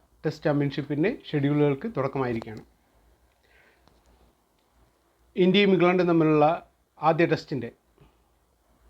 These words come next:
ടോസ് കിട്ടി ബൗളിംഗ് തിരഞ്ഞെടുത്ത ബെൻ സ്റ്റോക്സ്, അദ്ദേഹത്തിൻ്റെ മുഖത്തെ ടോസ് വിജയിച്ചപ്പോഴുള്ള പുഞ്ചിരി തന്നെ ഇന്ത്യയെ എത്രയും പെട്ടെന്ന്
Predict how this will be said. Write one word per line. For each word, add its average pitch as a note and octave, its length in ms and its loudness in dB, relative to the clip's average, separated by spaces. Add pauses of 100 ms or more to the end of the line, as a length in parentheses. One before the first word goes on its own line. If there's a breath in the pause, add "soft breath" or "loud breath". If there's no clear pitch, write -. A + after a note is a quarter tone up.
ടോസ് G3+ 280 2
കിട്ടി G3 380 -4 (1400)
ബൗളിംഗ് F3 340 4
തിരഞ്ഞെടുത്ത D#3 420 0 (1000)
ബെൻ D3+ 180 2
സ്റ്റോക്സ്, - 460 -8 (880 soft breath)
അദ്ദേഹത്തിൻ്റെ E3 400 2
മുഖത്തെ D#3+ 440 0 (640 soft breath)
ടോസ് F3+ 480 0
വിജയിച്ചപ്പോഴുള്ള E3 680 2
പുഞ്ചിരി D#3 540 0
തന്നെ D3+ 260 -2 (1000)
ഇന്ത്യയെ D#3+ 400 2
എത്രയും F3 460 -2
പെട്ടെന്ന് D3+ 380 -4